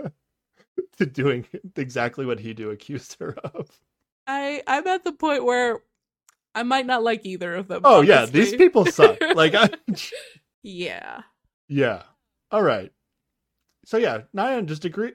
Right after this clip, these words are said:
Speaker 1: uh, agrees with Hidu that she was intentionally being extra flirty when he first came into the house just to bother him. <laughs> And they both
Speaker 2: Yeah.
Speaker 1: refer to it as childish. <laughs>
Speaker 2: And I'm just like, "Poor Tei.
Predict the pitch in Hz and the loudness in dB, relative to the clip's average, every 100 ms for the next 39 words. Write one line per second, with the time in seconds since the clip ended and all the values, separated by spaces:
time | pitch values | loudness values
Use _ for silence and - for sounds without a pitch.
0 | - 151 131 123 - 151 160 247 208 240 | -10 -8 -8 -8 -8 -6 -4 -4 -4 -6
1 | 190 110 107 - 131 110 107 - 139 147 | -6 -8 -10 -12 -12 -10 -12 -12 -12 -12
2 | 180 170 175 180 - 110 107 113 165 151 | -10 -10 -10 -14 -14 -12 -14 -14 -14 -12
3 | 117 98 95 107 175 123 104 101 107 117 | -12 -10 -12 -14 -18 -16 -16 -16 -14 -14
4 | 110 123 110 104 98 92 - - 104 120 | -14 -14 -14 -14 -16 -18 -14 -14 -12 -12
5 | 110 90 90 87 92 104 _ _ _ _ | -12 -12 -16 -18 -20 -20 _ _ _ _
6 | _ _ _ - - _ _ _ _ 175 | _ _ _ -18 -18 _ _ _ _ _
7 | _ _ _ 131 123 117 - 131 127 143 | _ _ _ -8 -8 -8 -10 -6 -4 0
8 | 156 151 147 143 135 135 131 117 110 113 | -2 0 -4 -2 -4 -4 -6 -6 -6 -12
9 | 104 - 90 78 85 95 - - - - | -16 -16 -16 -16 -18 -16 -16 -14 -16 -18
10 | _ _ - - - - _ _ _ _ | _ _ -16 -16 -16 -18 _ _ _ _
11 | - 320 392 381 453 392 320 - 349 330 | -10 -6 -4 -2 -4 -4 -8 -6 -4 -4
12 | - 208 175 160 170 185 | -4 -4 -4 -6 -8 -12